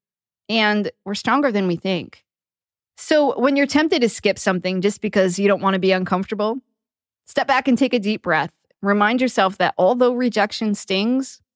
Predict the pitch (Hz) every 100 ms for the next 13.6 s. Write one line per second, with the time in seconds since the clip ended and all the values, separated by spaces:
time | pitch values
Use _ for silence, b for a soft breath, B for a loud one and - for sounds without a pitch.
0 | _ - 185 185 196 196 175 147 117 -
1 | _ _ _ _ _ - 254 285 285 220
2 | 226 302 254 285 269 285 294 294 294 _
3 | _ 233 277 262 269 - - 214 208 202
4 | 202 202 - 294 - 214 202 - 185 -
5 | 269 220 202 202 202 196 185 160 143 -
6 | 165 160 233 226 208 208 170 156 160 214
7 | 185 - _ _ _ _ _ - 208 -
8 | 311 247 220 _ _ - - 277 311 285
9 | 233 220 226 233 233 226 214 170 175 175
10 | 170 180 - 180 185 196 233 208 175 175
11 | 165 139 92 78 _ _ _ _ _ _
12 | - 208 262 311 294 - 233 - 202 208
13 | 226 - 254 262 190 180